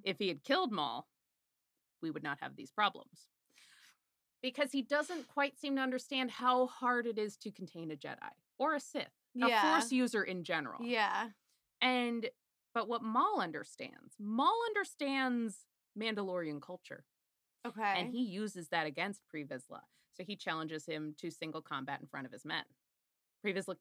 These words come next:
Speaker 1: can't really turn this down. He has to, he has to accept this.
Speaker 2: Where's Bo-Katan in all of this?
Speaker 1: She's right there in the room.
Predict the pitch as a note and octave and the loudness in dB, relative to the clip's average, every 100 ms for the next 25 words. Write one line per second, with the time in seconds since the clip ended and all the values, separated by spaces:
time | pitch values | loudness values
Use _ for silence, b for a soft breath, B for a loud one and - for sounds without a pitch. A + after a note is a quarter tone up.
0 | - F3 D#3+ D3+ E3 D3 E3+ D3+ C#3+ - | -8 -6 -6 -4 -6 -6 -6 -8 -8 -8
1 | D3 B2 D3+ E3 E3+ D#3 D3 - D#3+ A#2+ | -6 -6 -10 -6 -2 -2 -4 -12 -10 -10
2 | A#2 - _ _ _ _ _ _ _ _ | -12 -16 _ _ _ _ _ _ _ _
3 | - A#3 G#3 F#3 - C#3 - D#3+ - - | -6 0 2 2 -2 -10 0 0 -2 -4
4 | B3+ D#4+ C#4+ D4 C4+ C#4+ C4 A3+ G3 F#3 | 0 2 0 -2 -2 -2 -2 0 -2 -4
5 | F#3 F#3+ G#3+ - _ _ _ - G#3+ F#3 | -6 -10 -12 -16 _ _ _ -18 -6 -4
6 | F3+ F#3+ F3+ _ - G3 F#3+ F3+ | -2 -2 -4 _ -8 -2 0 0